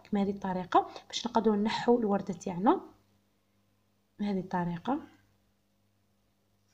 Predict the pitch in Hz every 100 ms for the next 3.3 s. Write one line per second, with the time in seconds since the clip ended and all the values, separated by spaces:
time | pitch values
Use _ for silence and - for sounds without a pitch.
0 | _ _ _ _ _ _ _ _ _ _
1 | _ _ _ _ _ _ _ _ _ _
2 | _ _ _ _ _ _ - 185 180 165
3 | 170 240